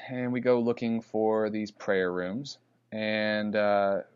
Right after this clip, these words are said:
we find, we find it, and I go inside, and as soon as I, uh, we find the church that he's talking about, or the building that he's talking about, I immediately just wanna check out what we're dealing with, right? And I run upstairs, and I look in there, and if you can imagine, it was maybe, like,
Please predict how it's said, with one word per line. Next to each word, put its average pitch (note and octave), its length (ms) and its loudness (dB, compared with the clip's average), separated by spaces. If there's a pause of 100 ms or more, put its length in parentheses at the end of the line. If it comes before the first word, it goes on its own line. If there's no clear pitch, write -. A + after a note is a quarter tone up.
(140)
we A2+ 100 -4
find, A2+ 540 0
we A2 100 -6
find G#2 300 -2
it, G2 100 -2
and G2 120 -8
I G2 80 -6
go G#2 200 0
inside, G2+ 400 2
and G2 140 -6
as G#2 100 -8
soon G3 120 6
as F3+ 80 6
I, D3 240 6 (1000)
uh, A#2 220 6
we C3+ 120 4
find C3 260 6
the A#2 40 4
church C3 460 4 (280)
that A#2+ 180 6
he's A2 120 -2
talking A#2 280 6
about, G2 260 4
or G2+ 80 0
the G2 60 -2
building G#2+ 300 6
that G#2 120 0
he's G2 100 -6
talking G2+ 240 -2
about, F#2 220 2
I C#2+ 80 -2
immediately G#2+ 380 -2
just A2 220 -6
wanna G#2+ 160 0
check A2 300 0
out G2 180 4
what D2+ 120 0
we're F#2+ 80 -2
dealing F#2+ 280 -4
with, - 240 -12
right? F#2+ 240 0 (880)
And A2 140 -2
I G#2 60 2
run B2+ 160 6
upstairs, B2 680 6 (280)
and G#2+ 200 -4
I G#2 80 0
look A#2+ 220 2
in A#2+ 180 0
there, A2 180 -2
and A2 180 -6
if - 120 -10
you A2+ 100 -2
can A#2 120 -6
imagine, C3 580 -2
it A2+ 100 -6
was A2 160 -4
maybe, A#2+ 300 0
like, A2+ 360 2